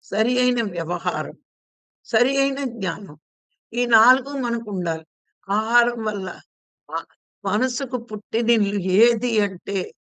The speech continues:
ఋషులు చెప్పే మాట ఒక్కటేనండి, మనసుకు పుట్టినిల్లు, భూమి మీద పెరిగే ఇల్లు ఆత్మే.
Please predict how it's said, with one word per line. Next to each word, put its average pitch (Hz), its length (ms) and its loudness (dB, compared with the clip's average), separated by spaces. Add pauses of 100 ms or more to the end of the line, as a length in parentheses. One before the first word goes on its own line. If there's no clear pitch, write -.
(300)
ఋషులు 226 320 -2
చెప్పే 214 440 -4
మాట 180 360 -6
ఒక్కటేనండి, 165 960 -8 (400)
మనసుకు 202 520 -2
పుట్టినిల్లు, 185 760 -6
భూమి 180 360 -4
మీద 202 160 0 (240)
పెరిగే 220 400 4
ఇల్లు 185 420 -2 (640)
ఆత్మే. - 460 -14